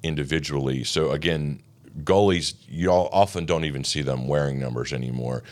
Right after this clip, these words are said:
but that's the traditional, they're the number one. Um, number two, um, is typically that of a right back. Um, and, you know, not the most glamorous position,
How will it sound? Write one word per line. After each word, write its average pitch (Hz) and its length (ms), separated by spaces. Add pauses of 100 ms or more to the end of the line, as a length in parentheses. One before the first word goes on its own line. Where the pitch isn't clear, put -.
(160)
but 78 120
that's 98 300
the 85 140
traditional, 71 760
they're 82 240
the 78 100
number 65 360
one. 50 220 (460)
Um, 78 400 (240)
number 120 380
two, 87 680 (320)
um, 76 460 (800)
is - 180
typically 98 360
that 82 180
of 82 80
a 87 40
right 85 240
back. 104 220 (1080)
Um, 80 500 (240)
and, 85 580
you 123 140
know, 98 460
not 101 260
the 104 80
most 92 240
glamorous 90 460
position, 90 800